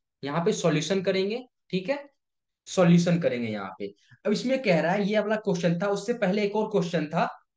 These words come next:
उससे पहले आपको एक और question था, ठीक है ना,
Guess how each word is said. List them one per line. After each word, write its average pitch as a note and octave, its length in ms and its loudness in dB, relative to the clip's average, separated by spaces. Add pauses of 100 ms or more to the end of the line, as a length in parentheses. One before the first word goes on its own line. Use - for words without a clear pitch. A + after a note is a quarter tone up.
(460)
उससे E3+ 240 -4
पहले F#3 300 2
आपको F3+ 340 0
एक F3 220 -8
और A3 120 0
question E3+ 440 -2
था, G3 380 -4 (640)
ठीक F3 160 -2
है E3 120 0
ना, A3+ 360 -4